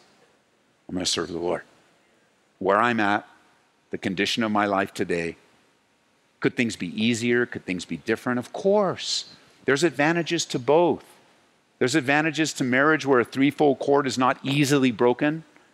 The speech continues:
But there's also advantages to singleness. And, you know, the gift of singleness in this season, and we'll get to it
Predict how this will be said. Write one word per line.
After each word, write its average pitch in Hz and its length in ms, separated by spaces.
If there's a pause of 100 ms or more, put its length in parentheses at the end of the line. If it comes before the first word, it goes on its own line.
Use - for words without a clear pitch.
(300)
But 160 80
there's 156 140
also 175 280
advantages 151 600
to 156 100
singleness. 170 720 (280)
And, 139 100
you 143 60
know, 143 140
the 127 120
gift 156 400
of 175 100
singleness 160 600
in 131 120
this 135 160
season, 147 520 (200)
and 117 80
we'll 131 100
get 165 200
to 160 140
it 123 120